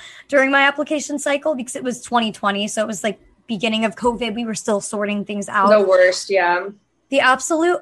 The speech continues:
Speaker 1: worst, but, um, there were virtual tour videos where I could, like, kind of walk through the building,
Speaker 2: Yeah.
Speaker 1: even though I wasn't physically there. So I was able to see everything, and then I could, like, Google Map to see what was
Speaker 2: Yeah.
Speaker 1: around it.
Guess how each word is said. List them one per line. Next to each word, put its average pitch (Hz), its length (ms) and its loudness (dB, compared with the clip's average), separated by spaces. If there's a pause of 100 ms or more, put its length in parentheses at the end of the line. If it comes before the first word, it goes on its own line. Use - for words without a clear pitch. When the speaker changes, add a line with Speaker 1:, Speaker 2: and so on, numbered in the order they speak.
Speaker 1:
worst, 208 760 0 (280)
but, 240 400 2
um, 220 440 0 (220)
there 262 260 2
were 285 240 0
virtual 254 440 -6
tour 254 300 -8
videos 214 460 -6
where 233 100 0
I 226 60 2
could, 220 180 -12
like, 226 160 -2
kind 226 220 -6
of 175 180 -8
walk 202 340 -6
through 233 440 0
the 226 100 0
building, 226 680 -2 (340)
Speaker 2:
Yeah. 330 200 2
Speaker 1:
even 262 180 4
though 247 80 2
I 240 100 2
wasn't 247 340 -2
physically 247 440 -4
there. 208 240 0
So 240 160 -2
I 226 80 0
was 220 160 -8
able 220 260 -4
to - 100 -12
see 294 220 -2
everything, 277 540 0
and 247 160 -2
then 233 80 4
I 220 80 4
could, 220 180 -8
like, 208 180 -6
Google 233 300 4
Map 202 380 2 (320)
to 254 100 -2
see 262 220 -4
what 226 120 -6
was 233 120 -2
Speaker 2:
Yeah. 247 100 0
Speaker 1:
around 196 340 -4
it. 254 300 0